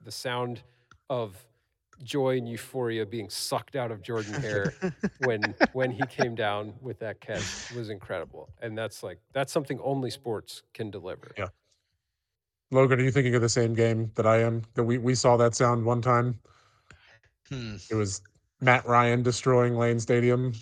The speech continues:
Speaker 3: on a
Speaker 2: Oh,
Speaker 3: Thursday night or
Speaker 2: that's
Speaker 3: Friday night or something
Speaker 2: right.
Speaker 3: like that.
Speaker 2: <laughs> That's
Speaker 1: I,
Speaker 3: Yeah.
Speaker 1: yeah, I do remember that.
Speaker 2: I do remember that,
Speaker 3: That was
Speaker 2: 'cause I
Speaker 3: wonderful.
Speaker 2: remember hearing in the old dorms at U V A, like,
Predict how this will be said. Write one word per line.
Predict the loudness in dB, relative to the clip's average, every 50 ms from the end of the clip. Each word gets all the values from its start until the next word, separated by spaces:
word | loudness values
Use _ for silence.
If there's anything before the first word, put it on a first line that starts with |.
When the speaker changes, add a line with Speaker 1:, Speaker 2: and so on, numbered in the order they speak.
| -6 -4
Speaker 3:
on | 0 0 2
a | 6
Speaker 2:
Oh, |
Speaker 3:
Thursday | 8 10 10 10 8 6 6 6
night | 6 4 4 4
or | 2 0 2 4
Speaker 2:
that's | 6 8 8 8 8
Speaker 3:
Friday |
night | 8 8 10
or |
something | 10 8 8 8 6
Speaker 2:
right. | 4
Speaker 3:
like | 4 0
that. | 0 0 0 0 2 0
Speaker 2:
<laughs> | 2 2 2 2
That's | 2 2 2
Speaker 1:
I, | 2
Speaker 3:
Yeah. | 0 0 0 0
Speaker 1:
yeah, | 0 -2
I | -2 -2
do | -4 -6 -6
remember | -6 -6 -6 -6 -6 -4 -4 -4
that. | -2 0 0 0
Speaker 2:
I |
do | 0 0 0 0
remember | 0 0 -2 2 2
that, | 2 4 4
Speaker 3:
That | 4
was | 2 2 0 0 2
Speaker 2:
'cause | 8 8
I | 10
Speaker 3:
wonderful. | 10
Speaker 2:
remember | 10 8 6 8 6 4
hearing | 4 6 4 6 6 6 6 4 2 0 -4 -8 -8 -12 -20 -20 -14 -4 -2
in | -2 0
the | 0 0 2
old | 0 0 -2
dorms | -2 -2 -2 -2 -4 -6
at | -6 -6
U | -6 -6 -6
V | -4 -2 0 2
A, | 2 2 0 -2 -4 -8 _ -20 -18 -6
like, | -2 -2 0 0 -2 -4 -12